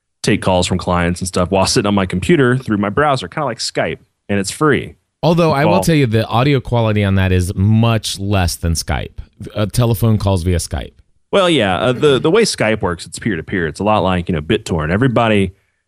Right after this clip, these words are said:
Speaker 1: who has Skype running is hand-, is, is carrying the load of, of voice calls.
Speaker 2: Well, no, I'm talking about if I was to use Skype to u-, to dial out to a phone number,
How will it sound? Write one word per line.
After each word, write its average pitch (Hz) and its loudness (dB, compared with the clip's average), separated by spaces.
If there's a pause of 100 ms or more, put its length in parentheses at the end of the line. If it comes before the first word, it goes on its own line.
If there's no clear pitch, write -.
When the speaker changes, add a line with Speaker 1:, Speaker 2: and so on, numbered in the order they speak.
(200)
Speaker 1:
who 135 4
has 110 2
Skype 139 -2
running 95 0
is 90 -4
hand-, 117 0
is, 95 -2
is 87 -4 (140)
carrying 120 2
the 87 2
load 90 4 (120)
of, 82 0
of 85 0
voice 123 2
calls. - -8
Speaker 2:
Well, 131 2
no, 151 4
I'm 156 2
talking 180 0
about 131 2
if 120 0
I 127 2
was 127 0
to 123 0
use 117 2
Skype 113 -2
to 107 2
u-, 117 2 (120)
to 113 -2
dial 104 0
out 104 -2
to 120 -2
a 101 2
phone 107 0
number, 143 -2